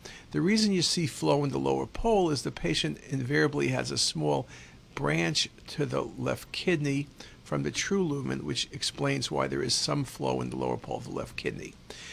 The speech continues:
If you go back thirty seconds later, you will see good visualization.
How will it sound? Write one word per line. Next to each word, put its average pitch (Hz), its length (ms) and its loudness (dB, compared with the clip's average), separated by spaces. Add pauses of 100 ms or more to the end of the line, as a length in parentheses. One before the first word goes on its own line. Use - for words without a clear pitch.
(140)
If 139 120 -2
you 151 80 0
go 170 120 6
back 165 300 4
thirty 143 380 2
seconds 139 500 0
later, 143 400 4
you 131 180 0
will 135 200 2
see - 180 2
good 131 320 0
visualization. - 960 0